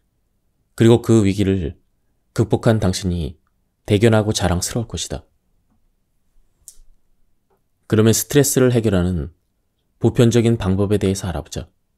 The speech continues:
첫째, 스스로 해결할 수 없는 스트레스를 받고 있다면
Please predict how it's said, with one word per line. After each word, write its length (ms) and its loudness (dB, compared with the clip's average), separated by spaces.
첫째, 440 -8
스스로 380 2
해결할 320 2
수 160 -2
없는 160 -2
스트레스를 540 -4
받고 220 -6
있다면 480 -6